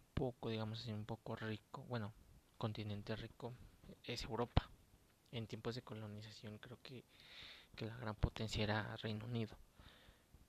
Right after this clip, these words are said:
Siempre el ser hum-, creo que esa, eso es lo que habla el,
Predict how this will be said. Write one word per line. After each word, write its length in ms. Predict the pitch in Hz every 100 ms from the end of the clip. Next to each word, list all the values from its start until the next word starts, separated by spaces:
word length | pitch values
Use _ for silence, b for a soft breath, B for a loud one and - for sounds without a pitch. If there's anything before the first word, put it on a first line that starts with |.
| - - - - -
Siempre 360 | - 123 127 120
el 80 |
ser 200 | 110 123
hum-, 180 | 117 113 -
creo 220 | - 123
que 200 | - 120
esa, 340 | 113 - 110 -
eso 320 | - 120 127
es 80 | 117
lo 140 | 110 -
que 100 | 110
habla 140 | 104
el, 180 | 107